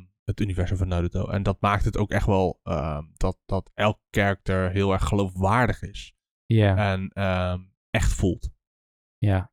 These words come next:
Speaker 1: Ja.
Speaker 2: honderd procent mee eens. Het is echt, ja, ik kan blijven zeggen, het is mijn all-time favorite. Ga hem kijken als je hem nog niet hebt gekeken. Check even waar je de fillers eruit kan halen. Maar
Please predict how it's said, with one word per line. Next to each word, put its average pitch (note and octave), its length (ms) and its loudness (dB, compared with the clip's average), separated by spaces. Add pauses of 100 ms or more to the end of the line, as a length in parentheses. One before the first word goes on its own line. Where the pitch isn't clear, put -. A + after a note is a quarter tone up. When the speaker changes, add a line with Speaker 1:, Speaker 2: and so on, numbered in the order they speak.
Speaker 1:
Ja. G#2 140 2
Speaker 2:
honderd G#2 260 2
procent G2 320 -2
mee F2+ 200 0
eens. F2+ 160 -6
Het - 260 -6
is - 80 -12
echt, - 420 -2 (480)
ja, G#2 280 0
ik - 100 -20
kan G#2+ 200 0
blijven G2+ 320 2
zeggen, G2 300 -2
het F#2+ 160 -6
is G#2+ 100 0
mijn A#2+ 260 4
all-time A#2+ 400 2
favorite. G2+ 640 -2
Ga - 180 0
hem B2 140 2
kijken A2+ 260 0
als A2+ 120 -2
je - 60 -20
hem G#2 80 2
nog - 80 -8
niet A#2 120 2
hebt A#2+ 160 -2
gekeken. G#2+ 420 0
Check - 260 -4
even A2+ 320 -2
waar G#2+ 220 4
je G#2+ 140 2
de G#2+ 100 -2
fillers B2+ 400 0
eruit A2+ 280 2
kan A2 160 0
halen. A2 460 2 (800)
Maar G#2+ 360 2